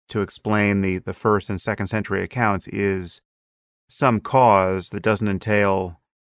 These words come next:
the existence of a real person who, who fit this description that got a cult of people fixated on this person who didn't exist.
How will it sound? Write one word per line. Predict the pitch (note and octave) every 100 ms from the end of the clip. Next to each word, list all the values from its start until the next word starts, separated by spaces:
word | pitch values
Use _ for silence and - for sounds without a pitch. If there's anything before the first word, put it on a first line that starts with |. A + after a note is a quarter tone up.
| _
the | -
existence | A2 G2 G#2+ A2
of | G2
a | F2+
real | F#2 G#2
person | F#2 A2+ A#2 - F#2+ F2
who, | F#2 F2 E2 _
who | - F#2
fit | - G#2+ -
this | F#2+
description | - F#2 C3 B2+ G#2+ F#2 F2+ _ _ _ _ -
that | - F#2+ G2+ -
got | - A2+ A2+ A2+ - _ _ _ _ _ -
a | A2+
cult | - - C3+ B2
of | G#2 -
people | B2+ A2+ G#2 G2+ F#2+ F#2 _ _ _ _
fixated | - D3 - G#2 F#2 F2 D#2+ G#2 _
on | - G2+ G2 F#2+ F2+ E2+ E2 _ _ _ -
this | G2 - - _
person | - A2 F2+ G2 E2+
who | F#2 E2+ F#2 _
didn't | - F#2+ F2+
exist. | D#2 F#2+ F2 -